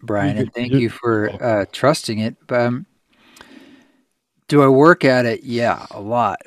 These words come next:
Speaker 1: But I work at it a lot because, um, <laughs> you know, a lot of people, uh, friends of mine, or they, you know, they'll s-, you know, th-, my, my exterior or sort of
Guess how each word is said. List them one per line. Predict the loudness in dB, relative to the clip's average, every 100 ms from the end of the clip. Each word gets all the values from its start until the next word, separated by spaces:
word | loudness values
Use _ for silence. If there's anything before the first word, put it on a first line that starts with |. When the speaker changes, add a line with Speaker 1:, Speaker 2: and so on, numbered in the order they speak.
| -6
Speaker 1:
But | 0 0 -2 _ _ _ -20 -12
I | -8
work | -2 0 2
at | 4 4
it | 2
a | 0
lot | 0 0 -2
because, | -6 -10 -4 -2 -2 -4 -10 -12 _ _ _ _ _
um, | -6 -4 -2 -4 -4 -8 -12 -20 -20 _ _ _ _ _ _ _ _ _ _
<laughs> | -18 -12 -12 _ _
you | -6
know, | 2
a |
lot | 4 4
of | 4
people, | -2 2 4 6 4 -2 _ _ _ _ _ _ _
uh, | -6 -6
friends | -2 0 0 0
of | 2
mine, | 4 4 4 2
or | 0 -2
they, | -6 -8 -8
you | -14 -8
know, | -6 -6
they'll | -4 -6
s-, | -4 -10 -12 -8
you | -4
know, | -2
th-, | -4 -8
my, | -4 -4 -4 -8 -8
my | -4 -2
exterior | -2 -2 -4 0 2 4 2 2 -2 -6 _ _ -14
or | -12
sort | -4 -2
of | -2 -4